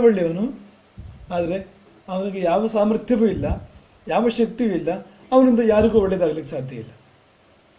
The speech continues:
ಹೀಗಾದ್ರೆ ಪ್ರಯೋಜನ ಏನು? ಹಾಗಾಗಿ ಸಾಮರ್ಥ್ಯವನ್ನೂ ಕೊಡಬೇಕು, ದೃಷ್ಟಿಯನ್ನು ಕೊಡಬೇಕು. ಚಾಣಕ್ಯ ಮಾಡಿದ್ದದು. ಸಾಮರ್ಥ್ಯವನ್ನು ಕೊಟ್ಟ ಚಂದ್ರಗುಪ್ತನಿಗೆ, ಅಲ್ಲಿದ್ರೆ ಏನು?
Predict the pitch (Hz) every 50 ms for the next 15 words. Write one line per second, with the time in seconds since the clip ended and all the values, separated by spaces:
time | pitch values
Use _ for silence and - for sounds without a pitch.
0 | _ _ _ - - - - - - - - - - - - 220 220 196 170 147
1 | 139 139 131 135 131 131 131 123 117 113 113 - _ _ _ _ _ _ _ _
2 | _ _ _ _ _ _ - _ _ _ _ _ _ _ _ _ _ _ _ _
3 | _ _ _ _ - 208 240 254 240 220 - 190 180 220 254 269 262 - - 262
4 | 262 269 254 269 285 - 269 240 220 170 180 170 165 - 196 208 233 226 - -
5 | - _ - - - 165 165 220 226 - - 208 196 175 170 190 185 196 160 143
6 | 131 131 131 - - 123 120 - - - - - _ _ - - 214 226 233 226
7 | 226 233 214 180 175 160 160 151 135 131 135 - - - - - - _ - -
8 | 175 202 226 262 254 254 - 254 254 240 262 262 240 220 - - 147 - - -
9 | - 185 165 156 160 160 131 - 151 143 135 135 165 208 202 202 240 233 196 226
10 | 277 247 208 147 135 - -